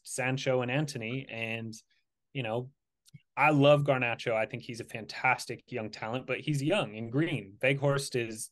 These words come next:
literally playing with ten men. Sancho is kind of, you know, a shell of himself. And Antony, we know exactly what he's gonna do, take distant shots from outside the box on his left foot.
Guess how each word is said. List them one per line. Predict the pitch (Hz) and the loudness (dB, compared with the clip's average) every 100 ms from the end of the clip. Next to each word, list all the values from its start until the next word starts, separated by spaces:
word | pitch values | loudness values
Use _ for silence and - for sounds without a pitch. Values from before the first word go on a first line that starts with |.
| 123 | -2
literally | 131 135 127 117 | 2 4 4 0
playing | 113 113 | -4 -4
with | 107 - | -6 -6
ten | 110 104 | -8 0
men. | 143 151 147 143 - _ | 4 4 4 0 -16 _
Sancho | - 143 147 147 135 131 | -2 2 2 4 4 4
is | 120 110 | 0 -6
kind | - 143 | -4 0
of, | 139 123 - 139 | 0 -2 -8 -8
you | 147 | -6
know, | 113 120 | -4 -2
a | |
shell | - 120 127 | 2 4 4
of | 127 | 4
himself. | 127 - 123 139 | 0 0 0 0
And | 123 | -2
Antony, | 113 127 131 127 131 | -4 -2 0 2 2
we | 123 120 | 2 0
know | 117 | 0
exactly | 120 117 123 - | -2 0 0 0
what | 120 120 | -2 -2
he's | 120 | -2
gonna | 123 123 | -4 -4
do, | 120 123 143 | 0 0 0
take | 143 117 | 0 -4
distant | 113 120 - 120 | -2 -2 -2 -4
shots | - 113 139 | -2 0 -2
from | - 123 | -4 -10
outside | 117 - 123 | -8 -6 -6
the | 117 | -2
box | 123 139 | -2 -2
on | 139 | -2
his | 135 135 | -2 0
left | 139 143 | 0 2
foot. | 190 | 2